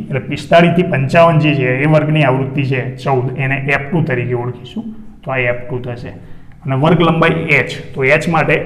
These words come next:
પંદર માઇનસ પાંચ એટલે દસ આવશે, વર્ગ લંબાઈ એચ દસ આવશે. તો અહીંયા આપણે બિલકુલ short and sweet લખીશું, તો એફ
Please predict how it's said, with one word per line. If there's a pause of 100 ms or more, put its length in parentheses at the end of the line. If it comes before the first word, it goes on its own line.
(280)
પંદર
માઇનસ
પાંચ
એટલે
દસ
આવશે, (160)
વર્ગ
લંબાઈ
એચ (180)
દસ
આવશે. (560)
તો
અહીંયા
આપણે
બિલકુલ
short
and
sweet
લખીશું, (580)
તો (240)
એફ